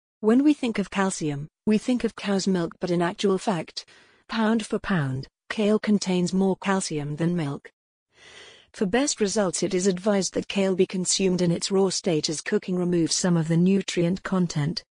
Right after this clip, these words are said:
When massaged with olive oil and a little seasoning, the leaves taste fantastic. Alternatively, you can purchase a juicer and juice the raw leaves with various other fruits and vegetables instead.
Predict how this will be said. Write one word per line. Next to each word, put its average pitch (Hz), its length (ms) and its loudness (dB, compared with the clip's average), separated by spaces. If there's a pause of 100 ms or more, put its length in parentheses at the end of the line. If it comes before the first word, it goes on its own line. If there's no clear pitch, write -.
(240)
When 220 240 6
massaged 190 520 0
with 170 120 -4
olive 196 320 0
oil 190 240 2
and 170 160 0
a 180 60 2
little 180 220 0
seasoning, 160 600 0 (220)
the 190 80 2
leaves 185 320 0
taste 180 340 -4
fantastic. 156 800 -2 (960)
Alternatively, 202 1000 0 (160)
you 202 120 0
can 185 160 2
purchase 208 480 -4
a 202 80 0
juicer 180 460 -2
and 170 100 -4
juice 202 300 2
the 185 100 -4
raw 185 160 4
leaves 170 400 2
with 165 120 -2
various 185 440 0
other 190 220 0
fruits - 400 0
and 170 100 0
vegetables 156 680 -4
instead. 151 500 -4